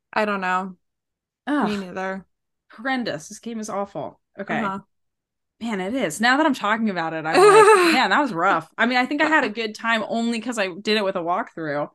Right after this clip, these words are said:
Speaker 1: Mm-hmm.
Speaker 2: Ugh. Okay. Um, yes, Alicia has glasses now. Alicia is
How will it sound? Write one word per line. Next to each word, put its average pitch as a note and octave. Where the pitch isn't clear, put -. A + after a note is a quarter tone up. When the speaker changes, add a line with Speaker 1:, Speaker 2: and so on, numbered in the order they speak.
Speaker 1:
Mm-hmm. G#3+
Speaker 2:
Ugh. C4+
Okay. D#3+
Um, F#3
yes, F#3
Alicia G3+
has B3+
glasses G3+
now. F3
Alicia G3+
is F#3+